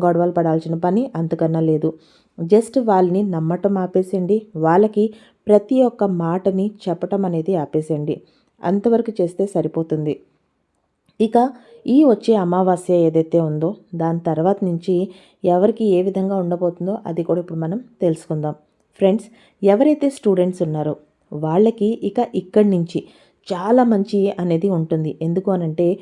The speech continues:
వాళ్ళు ఇప్పటిదాకా పడిన కష్టం ఏదైతే ఉందో దాని ఫలితం రాబోయే సమయం అనేది వచ్చేసింది. ఇక ఎవరైతే జాబ్స్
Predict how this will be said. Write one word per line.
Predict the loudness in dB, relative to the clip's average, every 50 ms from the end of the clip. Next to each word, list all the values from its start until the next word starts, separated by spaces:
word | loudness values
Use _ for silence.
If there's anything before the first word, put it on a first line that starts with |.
| -10 _ _ _ _ 2 4
వాళ్ళు | 6 6 6 4 2
ఇప్పటిదాకా | 2 0 0 2 2 0 0 0 -2
పడిన | -2 0 0 -2 -4 -2 -4
కష్టం | -6 -6 -2 -2 0 0 2 0
ఏదైతే | 2 0 -2 0 0 0 0
ఉందో | 0 -2 -2 -2
దాని | -2 -4 -4 -4 -4 -4
ఫలితం | -4 -4 -2 -2 -2 -2 -2 -2
రాబోయే | -2 -2 -2 -2 -2 -2 -4 -10 _ -20 _ -6 -4
సమయం | -2 -2 -2 -2 -2 -2
అనేది | -2 -2 -2 -2 0 -2 -2
వచ్చేసింది. | -2 -2 -4 -4 -4 -4 -4 -4 -4 -4 -6 -8 _ _ _ _ _ _ _ _ -8
ఇక | 0 2 4 6 6 6 6
ఎవరైతే | 6 6 4 4 4 4 2 2 2 0 -6 -18 _ _ _ -8 2 6 8
జాబ్స్ | 8 8 6 4 0 -2